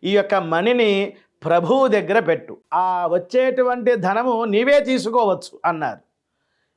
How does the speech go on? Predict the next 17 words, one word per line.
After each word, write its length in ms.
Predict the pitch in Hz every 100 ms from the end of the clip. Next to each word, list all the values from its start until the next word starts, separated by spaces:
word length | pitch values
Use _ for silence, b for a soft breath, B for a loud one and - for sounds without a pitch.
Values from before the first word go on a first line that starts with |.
| _ 139
వచ్చి 460 | 135 - 233 254
పరమేశ్వరుడు, 880 | 254 165 151 170 226 233 - 233 233
కృష్ణ 340 | 226 180 - 220
భగవానుడు 600 | 196 214 220 220 220 208
చెప్పిన 320 | 190 190 202 196
మాటలు 760 | 175 180 226 208 185 180 180 B B 156
ఒక 180 | 170
బిచ్చగాడిలాగా, 1200 | 180 165 170 220 220 220 220 202 185 175 170 180 b b -
ఒక 160 | 170 190
యాచకుడులాగా 1300 | 165 156 190 220 240 247 226 190 180 175 185 156 - B -
ఈయన 240 | 185 214
మాట్లాడుతున్నాడు 1200 | 190 170 208 208 220 220 202 208 190 180 170 185 180
కృష్ణుడు. 720 | 175 - 196 185 185 156 127 B B
అంటే, 360 | 147 180 196 226
నా 300 | 208 185 180
మణిని 720 | 175 160 180 240 254 226 233
తీసుకోవాలి, 1120 | 247 214 233 196 226 208 185 170 180 160 117